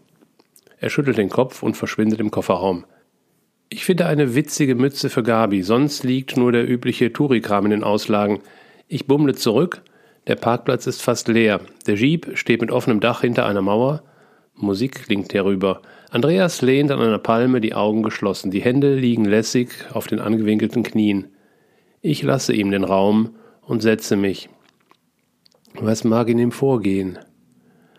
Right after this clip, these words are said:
Es ist jetzt vier Monate her, dass Martha gegangen ist.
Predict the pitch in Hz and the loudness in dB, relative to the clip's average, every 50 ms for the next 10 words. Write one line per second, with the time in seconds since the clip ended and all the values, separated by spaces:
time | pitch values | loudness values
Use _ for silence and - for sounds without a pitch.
0 | _ _ _ _ _ _ - 110 120 131 - - 139 131 - - - 151 143 143 | _ _ _ _ _ _ -6 -4 -4 -2 0 0 0 0 0 -4 -2 0 2 2
1 | 147 143 139 135 135 - 123 110 135 135 127 120 101 104 90 107 98 101 101 101 | 4 4 2 2 0 0 0 0 2 2 2 2 2 2 0 2 2 2 2 2
2 | - 107 98 101 98 110 110 113 117 113 104 101 101 95 - - - | 2 0 0 0 2 2 2 2 2 2 2 2 0 -2 -4 -10 -18